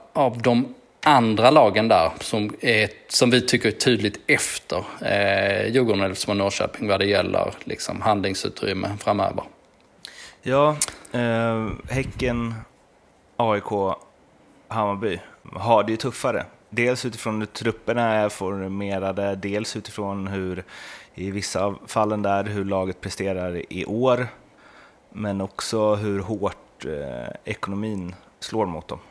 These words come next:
Speaker 1: Mm, det är väl egentligen de lagen vi ska ta upp där i en sån här ranking. I F K Göteborg är ju också en stor klubb, men de har ju trots allt inte varit, haft någonting med toppen att göra på ganska länge nu. Nej, men Häcken,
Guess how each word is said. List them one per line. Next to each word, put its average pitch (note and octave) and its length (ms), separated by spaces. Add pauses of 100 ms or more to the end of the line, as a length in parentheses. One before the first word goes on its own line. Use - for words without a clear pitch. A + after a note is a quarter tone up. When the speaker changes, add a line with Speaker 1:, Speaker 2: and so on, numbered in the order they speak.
(920)
Speaker 1:
Mm, C#3+ 380
det D3+ 80
är D#3 40
väl C3+ 120
egentligen D3+ 280
de C#3 200
lagen A#2 300
vi A2 60
ska - 160
ta - 140
upp - 260
där F#2+ 180
i G2+ 40
en G#2+ 80
sån A#2 140
här F#2+ 180 (880)
ranking. A2+ 680
I C3+ 140
F A#2+ 140
K C#3 60
Göteborg B2+ 540
är B2+ 40
ju B2+ 60
också A#2 200
en A2 40
stor A#2 200
klubb, A2 240
men A2+ 120
de A2 200
har A2+ 120
ju A#2 60
trots - 380
allt G2+ 240
inte G#2 240
varit, - 460
haft - 220
någonting F#2+ 320
med G2+ 120
toppen G#2+ 300
att G#2 60
göra G2 100
på G#2 120
ganska G#2 260
länge G#2 360
nu. A2 180 (360)
Nej, C#3 220
men C#3+ 160
Häcken, C#3+ 680